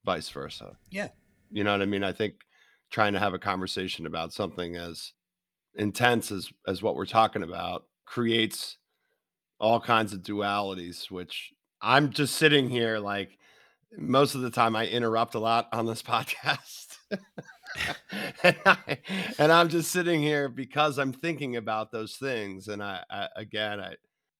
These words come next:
Speaker 1: it makes me think about that day. It makes me think about the experience. And again, I'm just so appreciative of you sharing that journey, 'cause that's a tough,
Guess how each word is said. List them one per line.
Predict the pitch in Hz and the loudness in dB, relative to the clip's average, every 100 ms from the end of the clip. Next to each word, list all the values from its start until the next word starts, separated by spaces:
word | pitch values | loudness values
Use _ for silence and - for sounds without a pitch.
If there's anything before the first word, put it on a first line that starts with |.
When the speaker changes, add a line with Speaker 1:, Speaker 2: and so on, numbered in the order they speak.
| - | -8
Speaker 1:
it | 113 | -2
makes | 117 113 - | -2 -2 -4
me | 110 | -6
think | 101 117 110 | -4 -6 -6
about | 104 98 95 92 | -6 -6 -6 -6
that | 92 - | -8 -6
day. | 98 95 | -6 -6
It | |
makes | 92 95 - | -8 -10 -10
me | 90 | -10
think | 95 92 | -8 -10
about | 92 90 90 | -10 -12 -14
the | - | -14
experience. | 78 - - 90 87 76 - | -20 -16 -10 -10 -10 -14 -14
And | 80 - _ _ _ _ _ - | -14 -14 _ _ _ _ _ -14
again, | - 104 | -8 -6
I'm | 101 98 | -6 -8
just | 104 | -6
so | - 143 | 2 2
appreciative | 120 139 120 - 98 82 | 2 0 -2 -4 -6 -6
of | 92 107 | -10 -10
you | 98 | -8
sharing | - 101 101 92 | -4 -4 -4 -6
that | 82 76 | -8 -10
journey, | 92 98 87 71 - | -8 -8 -8 -12 -12
'cause | 104 | -6
that's | 110 110 | -6 -6
a | 92 | -6
tough, | 101 98 - | -2 -2 -2